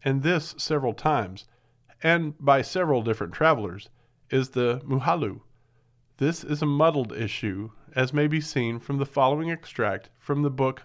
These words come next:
Hunting We Will Go by Missus Attilo Gatti. This reads as follows. "Then there are rumors about strange anthropoids. One is a large ape,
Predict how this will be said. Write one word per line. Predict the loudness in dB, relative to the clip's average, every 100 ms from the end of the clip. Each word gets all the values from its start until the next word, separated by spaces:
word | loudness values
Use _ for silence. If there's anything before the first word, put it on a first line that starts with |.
| _
Hunting | -8 -6 -4 -4 -2
We | -2
Will | 0 0
Go | 0 -4 -8 _ _ _ _ -6
by | -2
Missus | -2 -2 -6 -10
Attilo | -10 -2 0 2 0 -4 -2
Gatti. | 2 2 0 -12 _ _ _ _ _ -4
This | -4 -2
reads | -8 -6 -8
as | -10 0
follows. | 6 6 6 -2 -18 _ _ _ _ _ _ _ _ _ _ _
"Then | -6 2 2 4
there | 4
are | 4 4
rumors | 2 0 -2 -2
about | -2 -2 -6
strange | -6 -2 0 -2 -2
anthropoids. | -2 0 -4 -4 -8 -8 -16 -20 -20 _ _ -14
One | -4 0 0
is | -2 -2 -2
a |
large | 0 2 2 0 -6
ape, | -8 -8 -10